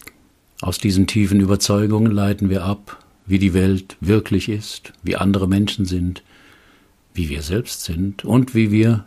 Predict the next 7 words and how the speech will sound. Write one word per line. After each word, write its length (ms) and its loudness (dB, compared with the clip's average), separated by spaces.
zu 180 -4
sein 440 2
haben, 380 -2
um 280 2
einen 400 0
guten 380 -4
Platz 640 -12